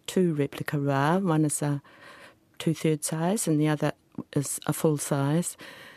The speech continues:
We want to make the most of, while that exhibition is up, to take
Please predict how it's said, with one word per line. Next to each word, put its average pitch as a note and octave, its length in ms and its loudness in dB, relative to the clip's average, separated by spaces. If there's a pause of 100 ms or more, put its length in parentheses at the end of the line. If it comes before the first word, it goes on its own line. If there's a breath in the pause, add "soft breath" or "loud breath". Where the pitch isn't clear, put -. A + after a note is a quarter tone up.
(340 loud breath)
We G3 140 4
want C#4 160 4
to C#4 40 6
make G#3+ 220 2
the F3 60 4
most E3 580 4
of, D#3 560 0
while D#3 300 4
that D3+ 200 0
exhibition - 600 -2
is D3 140 -2
up, D3 300 -2
to D#3 440 0
take - 420 -2